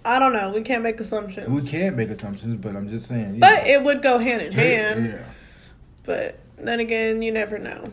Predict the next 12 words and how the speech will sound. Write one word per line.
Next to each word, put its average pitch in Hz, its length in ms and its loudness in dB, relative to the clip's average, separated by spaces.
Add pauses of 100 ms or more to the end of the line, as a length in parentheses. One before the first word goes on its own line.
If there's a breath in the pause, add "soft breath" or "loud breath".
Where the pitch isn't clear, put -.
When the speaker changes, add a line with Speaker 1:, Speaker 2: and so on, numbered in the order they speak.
Speaker 1:
On 311 120 0
August 330 460 6
thirty-first, 254 960 2
nineteen 269 460 0
eighty-four, 226 840 2 (140)
both 320 320 0
daughters 269 400 4
reported 247 480 2
Mary 226 360 0
as 214 220 -2
officially 226 600 -2
missing. - 760 -6